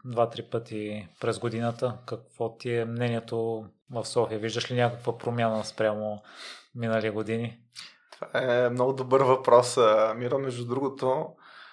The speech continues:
Speaker 2: всеки път си го мисля това, когато,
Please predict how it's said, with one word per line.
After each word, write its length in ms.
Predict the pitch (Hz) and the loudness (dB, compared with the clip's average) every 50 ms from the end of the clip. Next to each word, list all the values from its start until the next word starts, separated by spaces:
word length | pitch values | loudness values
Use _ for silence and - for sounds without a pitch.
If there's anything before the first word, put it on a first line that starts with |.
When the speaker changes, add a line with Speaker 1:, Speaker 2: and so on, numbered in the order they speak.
| - _ _ _ _ | -20 _ _ _ _
Speaker 2:
всеки 320 | - - 139 - 139 123 | -6 -6 -4 -4 -4 -4
път 160 | - 131 123 | -4 -4 -4
си 80 | - - | -4 -6
го 120 | 120 120 | -6 -4
мисля 380 | 123 120 120 120 - - 107 107 | -4 -4 -4 -2 -2 -2 -2 -2
това, 500 | - - 110 101 98 92 76 71 92 98 - | 0 2 4 4 4 4 2 -2 -6 -8 -4
когато, 500 | - 107 107 107 107 - - 113 104 | 2 4 4 4 4 0 -2 -2 -2